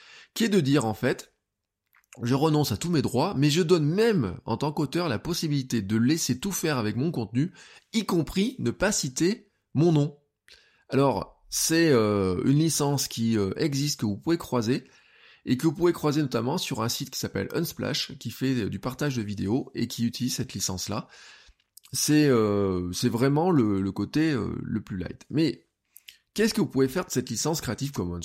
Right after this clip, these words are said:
Où est-ce que vous pouvez trouver des sons ? Alors, un des sites les plus connus de Creative Commons, c'est Jamendo. Jamendo, c'est un catalogue, vous avez deux cent mille titres de musique dessus,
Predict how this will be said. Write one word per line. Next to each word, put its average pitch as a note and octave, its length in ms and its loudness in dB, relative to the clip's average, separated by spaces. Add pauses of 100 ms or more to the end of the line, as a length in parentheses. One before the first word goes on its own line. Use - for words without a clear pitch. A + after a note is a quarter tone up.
Où F#3+ 140 0
est-ce A#3 80 0
que - 80 -4
vous C3 80 2
pouvez B2 160 -4
trouver C#3 260 -4
des B2+ 120 0
sons ? G2 260 -4
Alors, C#3+ 240 0
un F3+ 80 2
des E3+ 100 0
sites E3+ 220 -4
les A#2+ 80 -2
plus G3 240 -6
connus C3+ 420 0 (420)
de G#2 60 -2
Creative C#3 380 -6
Commons, A2 320 -2 (220)
c'est - 340 -2
Jamendo. A2+ 540 0 (420)
Jamendo, D#3 560 4
c'est C3+ 140 0
un G#2+ 80 -2
catalogue, A#2+ 500 0
vous B2+ 140 -2
avez F#2 140 -2
deux D#3 200 -2
cent D#3 160 -4
mille B2+ 160 -2
titres B2 220 -6
de F#2+ 100 0
musique B2 380 0
dessus, G2 420 -4